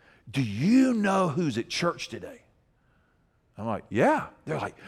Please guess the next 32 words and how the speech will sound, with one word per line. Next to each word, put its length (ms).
"They 720
are." 460
I'm 120
like, 180
"That 520
is 260
awesome." 640
Now, 260
that 100
doesn't 140
happen 220
a 60
lot 240
anymore 340
'cause 120
people 220
are 160
excited 340
about 240
whoever 320
comes. 480
But 120
the 80
church 300
should 120
always 320
be 180
that 280
valuable, 800
wonderful, 760
loving 380
place. 420